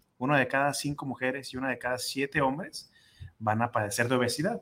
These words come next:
y con ello va, <clears throat> perdón, aumentando la incidencia de tener diabetes. Entonces, se calcula que para el año dos mil cuarenta, alrededor de cuatrocientos veintidós millones de personas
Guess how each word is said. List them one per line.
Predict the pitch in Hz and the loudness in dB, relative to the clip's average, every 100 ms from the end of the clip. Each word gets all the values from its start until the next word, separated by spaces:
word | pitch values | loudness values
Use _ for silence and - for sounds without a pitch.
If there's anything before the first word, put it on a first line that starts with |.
| - - | -10 0
y | 120 | 2
con | 117 113 | 6 10
ello | 131 143 156 | 10 10 10
va, | 131 131 151 | 12 12 12
<clears throat> | 233 220 190 170 117 98 - | 10 12 12 12 4 -2 -6
perdón, | 117 123 - _ | 0 0 0 _
aumentando | 110 110 107 113 120 127 135 | -2 0 -2 2 4 4 2
la | 127 | 2
incidencia | 117 127 123 120 127 131 131 - - - - - - | 0 4 4 4 4 2 2 -8 -20 -18 -20 -10 -6
de | 113 | -2
tener | 110 110 113 107 | 0 2 2 2
diabetes. | 113 113 143 - _ - - _ _ _ _ _ | 0 2 0 -6 _ -20 -20 _ _ _ _ _
Entonces, | 110 110 120 135 - - | -8 -2 0 0 -2 -2
se | - 131 | 2 6
calcula | 123 120 175 196 - | 6 4 4 2 4
que | 143 | -2
para | - 120 113 | 2 4 4
el | 120 | 4
año | 156 190 165 | 4 6 4
dos | 131 | 4
mil | 156 156 | 2 2
cuarenta, | 175 170 185 220 | 2 4 0 -4
alrededor | - 120 120 123 131 160 165 | -4 2 2 4 4 2 0
de | 135 120 - | -2 -4 -2
cuatrocientos | 117 110 120 131 131 | -2 0 0 2 4
veintidós | 127 123 127 | 2 0 0
millones | 131 131 131 | -2 -2 -6
de | 117 | -10
personas | 101 117 123 117 | -12 -12 -12 -14